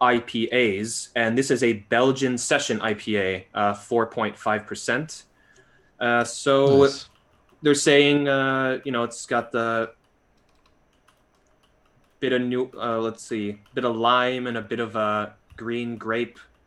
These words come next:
Speaker 1: going on here, and it's, uh, you know, it's one of those, uh, tr-, beers. It's like we, we didn't wanna try to compromise on taste, uh, by, you know, lowering the alcohol, uh, percentage. It's supposed to still be as flavorful as a regular,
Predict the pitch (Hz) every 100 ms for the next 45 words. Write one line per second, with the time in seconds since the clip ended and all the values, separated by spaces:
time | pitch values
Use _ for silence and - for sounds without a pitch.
0 | _ _ 117 117 117 117 120 123 120 120
1 | 113 110 - 110 110 110 - - - _
2 | _ _ _ - - - - 113 104 -
3 | - 156 147 143 135 131 127 123 - -
4 | 127 131 120 - 117 120 127 135 139 147
5 | 135 127 135 123 - 123 127 123 120 113
6 | 110 104 135 143 - - - _ _ _
7 | _ _ _ _ _ _ - 107 107 104
8 | 104 _ _ - 110 107 107 - 113 107
9 | 110 110 107 110 117 120 120 113 - _
10 | _ _ - 113 110 - - 117 120 117
11 | 110 - 110 - 107 - 110 107 107 104
12 | - 110 101 104 - 107 104 104 101 101
13 | 107 117 117 117